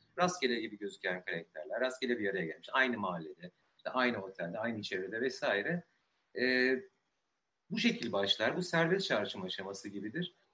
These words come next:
Sonra dedektif bir terslik olmaya başladığını görmesi aynı psikanalistin tekrar eden temayı bulması gibi bir şeydir. Onun üzerine doğru gitmeye başlar.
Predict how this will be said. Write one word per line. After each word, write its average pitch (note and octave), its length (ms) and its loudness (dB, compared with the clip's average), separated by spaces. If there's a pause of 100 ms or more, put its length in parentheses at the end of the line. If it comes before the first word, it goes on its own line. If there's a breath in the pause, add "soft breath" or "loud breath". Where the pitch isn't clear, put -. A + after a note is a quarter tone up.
(120)
Sonra F3+ 360 4
dedektif F3+ 500 2 (1040)
bir G3+ 140 -4
terslik G3 420 4
olmaya A2 340 2
başladığını G2 760 -2 (640)
görmesi A2 560 0
aynı F3+ 300 6
psikanalistin E3+ 880 -2
tekrar D3+ 340 4
eden D3 200 2
temayı D#3 320 2
bulması E3 340 2
gibi G#2 200 0
bir F2 60 -6
şeydir. E2 280 -4
Onun D#3+ 200 -2
üzerine A2 320 0
doğru F#2 160 -2
gitmeye F2 400 -6
başlar. - 320 -8